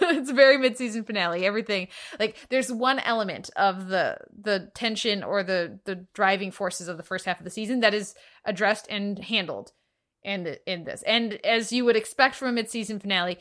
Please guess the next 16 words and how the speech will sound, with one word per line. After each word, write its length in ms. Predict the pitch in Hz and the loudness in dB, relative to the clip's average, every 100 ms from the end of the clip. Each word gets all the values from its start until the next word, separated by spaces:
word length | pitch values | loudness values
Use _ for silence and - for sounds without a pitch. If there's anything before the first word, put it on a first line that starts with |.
| - _ | -14 _
probably 800 | - - 254 247 240 226 233 208 - - _ | -6 6 8 8 4 -2 -2 -2 -8 -20 _
the 100 | 220 | -6
solution 680 | 214 233 233 233 240 214 196 - _ | -4 0 0 0 -2 -2 -4 -10 _
just 160 | 202 226 | -8 -2
made 180 | 220 | 2
everything 380 | 202 180 180 165 | 2 0 -4 -8
worse. 360 | 147 - - - - | -8 -8 -12 -16 -20
<laughs> 140 | - _ 240 - - 320 - - | -20 _ 2 2 4 6 6 6
And 280 | 285 277 - - - - | 2 2 -6 -14 -16 4
that's 240 | 240 240 | 4 6
what 160 | 262 254 | 2 4
you 120 | 269 | 4
want 260 | 285 262 - | 8 6 6
in 120 | 233 | 0
a 40 | |
mid-season 380 | 240 269 339 392 | 0 -4 -6 -10